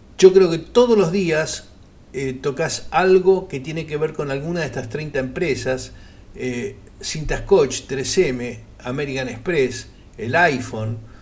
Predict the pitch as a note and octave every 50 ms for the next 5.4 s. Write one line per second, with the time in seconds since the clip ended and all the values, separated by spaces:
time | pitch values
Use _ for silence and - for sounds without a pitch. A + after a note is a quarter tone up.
0 | - - - A#3+ A3 F3+ E3 E3 D#3+ - - D#3 D3+ D#3 D#3 D3+ D3+ E3+ F#3 F3
1 | E3 E3 D#3 D3 C#3 C3 C3 C#3 C#3+ D3+ A2+ A2 - D3 C#3 C3+ C#3 C#3+ C#3+ F#3
2 | G3 E3 C#3 C3 B2+ B2 - - - - - - - - - - C3 C#3+ D3 -
3 | - F#3+ F3 C#3 A#2+ A2+ - C3 B2 C#3 E3 F#3 F3+ E3 D#3 D3 C#3 B2+ - -
4 | - B2+ B2 G#2+ A2 - - - A2+ A2 A2 G#2+ G#2 G#2+ - - - - - -
5 | - G#2+ G#2+ G#2+ G2 G2 - -